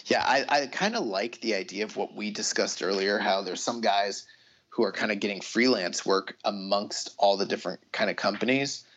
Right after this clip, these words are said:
And again, that's a positive thing for everybody involved. I don't know if that's, you know, maybe befitting certain guys of certain level, but, you know,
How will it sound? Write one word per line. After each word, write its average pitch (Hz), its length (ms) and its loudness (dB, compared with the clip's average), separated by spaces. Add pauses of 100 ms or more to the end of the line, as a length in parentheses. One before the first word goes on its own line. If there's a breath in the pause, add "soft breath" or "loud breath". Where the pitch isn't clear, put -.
(380 soft breath)
And 101 560 2 (640)
again, 110 320 2
that's 98 180 2
a 120 60 0
positive 98 500 0
thing 104 200 -4
for - 120 0
everybody 92 360 0
involved. 101 400 2
I 107 80 6
don't 135 120 4
know 113 140 4
if 104 80 -4
that's, - 480 0 (800)
you 107 140 -4
know, 87 360 -2
maybe 101 300 0
befitting 104 500 0
certain 101 440 2
guys 98 340 4
of - 80 -8
certain 92 340 0
level, 117 480 2 (120)
but, 95 260 4 (540 loud breath)
you 110 80 0
know, 87 240 0